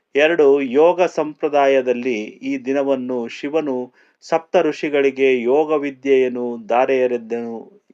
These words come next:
ಪ್ರ-, ಪ್ರಥಮ ಗುರು ಆದ ದಿನ ಎಂಬ ನಂಬಿಕೆಯಿಂದ ಆಚರಿಸುತ್ತಾರೆ. ಮೂರನೆಯದು, ಹಲವಾರು ಹಿಂದೂಗಳು ಹಿಂದೂ ಪರಂಪರೆಯ ಶ್ರೇಷ್ಠ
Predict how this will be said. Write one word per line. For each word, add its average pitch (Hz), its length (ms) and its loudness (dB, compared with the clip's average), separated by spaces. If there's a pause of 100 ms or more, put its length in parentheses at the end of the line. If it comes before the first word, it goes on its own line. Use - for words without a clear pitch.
(240)
ಪ್ರ-, 113 300 -2
ಪ್ರಥಮ 139 560 -6
ಗುರು 120 280 -10
ಆದ 117 340 4
ದಿನ 110 200 -6
ಎಂಬ 104 480 -2 (560)
ನಂಬಿಕೆಯಿಂದ 131 680 -4
ಆಚರಿಸುತ್ತಾರೆ. 101 1000 -6 (600)
ಮೂರನೆಯದು, 139 840 2
ಹಲವಾರು 156 640 2
ಹಿಂದೂಗಳು 127 800 -4 (260)
ಹಿಂದೂ 165 300 -2
ಪರಂಪರೆಯ 139 760 2 (100)
ಶ್ರೇಷ್ಠ - 520 -4